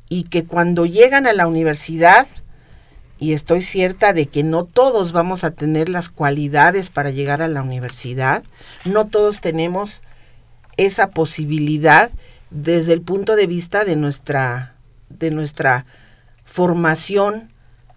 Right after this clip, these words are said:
Pues hay gente que es hija de, de alguien que fue analfabeto y por supuesto puede superarse a llegar a ser doctor en Derecho, por ejemplo.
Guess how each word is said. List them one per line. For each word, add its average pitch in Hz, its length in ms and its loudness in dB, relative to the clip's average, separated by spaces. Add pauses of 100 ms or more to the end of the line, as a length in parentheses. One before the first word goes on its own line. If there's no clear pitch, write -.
(420)
Pues 220 180 -6
hay 220 100 0
gente 226 360 0
que 170 420 -2
es 175 160 -6
hija 190 320 -2
de, 147 400 -2
de 139 320 -2
alguien 180 540 0
que 151 120 -2
fue 165 380 0
analfabeto 170 920 -2 (160)
y 160 120 -10
por 147 180 -4
supuesto 180 500 -4
puede 208 280 0
superarse 208 800 0 (400)
a 143 100 -4
llegar 156 340 0
a 190 60 0
ser 185 460 -4 (120)
doctor 156 380 -4
en 165 140 -4
Derecho, 220 380 -6
por 151 140 -8
ejemplo. 185 440 -10